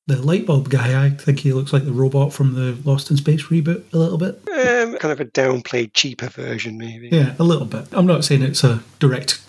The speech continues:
Speaker 1: copy, but close enough.
Speaker 2: No.
Speaker 1: There is a couple of jokes in the film that did work for me, though,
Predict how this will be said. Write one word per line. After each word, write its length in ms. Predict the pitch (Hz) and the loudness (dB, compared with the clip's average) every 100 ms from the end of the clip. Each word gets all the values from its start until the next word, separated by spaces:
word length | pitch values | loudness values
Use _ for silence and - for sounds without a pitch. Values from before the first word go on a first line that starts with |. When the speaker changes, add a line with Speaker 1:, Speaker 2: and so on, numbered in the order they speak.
| - | -20
Speaker 1:
copy, 400 | - 139 139 113 | 0 0 2 -2
but 320 | 113 135 139 - _ _ | -2 -2 -2 -10 _ _
close 300 | - 233 - | 0 0 2
enough. 320 | 120 110 - - _ | 0 0 -8 -14 _
Speaker 2:
No. 220 | 139 135 - - - _ | -6 -4 -8 -16 -20 _
Speaker 1:
There 160 | 190 262 | 0 2
is 180 | 294 359 | 2 2
a 140 | 254 - | 0 0
couple 280 | 233 226 | 0 2
of 60 | 165 | 2
jokes 240 | 143 143 | 2 2
in 60 | 143 | 0
the 80 | 123 | 2
film 180 | 143 127 | 2 2
that 180 | 139 | 0
did 200 | 143 139 | 2 2
work 260 | 127 143 143 | 2 0 -2
for 240 | - 139 | 0 0
me, 160 | 127 117 | 2 -2
though, 320 | 120 117 117 | -4 -6 -6